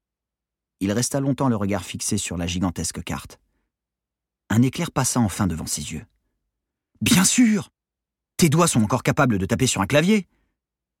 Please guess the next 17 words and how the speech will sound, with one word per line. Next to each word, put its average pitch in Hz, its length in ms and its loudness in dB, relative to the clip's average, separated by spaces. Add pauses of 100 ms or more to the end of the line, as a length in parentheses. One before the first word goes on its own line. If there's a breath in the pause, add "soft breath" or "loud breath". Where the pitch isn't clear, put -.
(300)
Clara 90 280 -2
fit - 140 -6
une 80 100 -4
grimace. « 82 480 -8 (880)
Prépare 175 300 2
l'annuaire 160 300 4
électronique », 131 580 0 (300)
continua 82 420 -6
Simon. « 76 280 -4 (680)
J'ai 104 120 2
encore 147 260 2
une 143 100 4
idée 127 160 2
de 113 40 -2
génie, 104 360 0 (200)
une 170 140 2
autre. » « - 300 -6